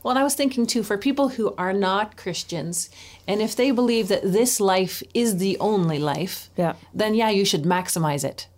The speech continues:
Speaker 1: So if losing weight helps you to get to your goals of maybe being able to do more, travel more, live life to the fullest,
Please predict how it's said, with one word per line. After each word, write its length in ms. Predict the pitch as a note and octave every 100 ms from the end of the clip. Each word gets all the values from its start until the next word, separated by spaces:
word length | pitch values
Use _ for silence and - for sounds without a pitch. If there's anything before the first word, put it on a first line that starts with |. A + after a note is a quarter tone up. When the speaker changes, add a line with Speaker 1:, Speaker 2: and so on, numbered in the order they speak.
| -
Speaker 1:
So 340 | - - F#3 E3+
if 280 | D#3+ F#3+ -
losing 380 | A3+ A#3+ A3+ F#3+
weight 240 | F#3 F#3
helps 340 | - F#3+ -
you 60 | G3
to 100 | F#3
get 260 | F3 F3 - -
to 100 | -
your 80 | F3
goals 280 | D#3+ E3+ F3
of 120 | E3
maybe 240 | E3 D#3+ D3
being 180 | D#3+
able 180 | D#3 D3+
to 180 | D3+ D#3
do 180 | C#3+ F#3
more, 220 | F3+ D#3+
travel 340 | D#3 D#3+ E3 E3
more, 240 | D#3 D3+
live 240 | D#3+ F3+
life 300 | E3 D#3 E3
to 80 | -
the 80 | C#3+
fullest, 520 | - C4 G#3 B3 -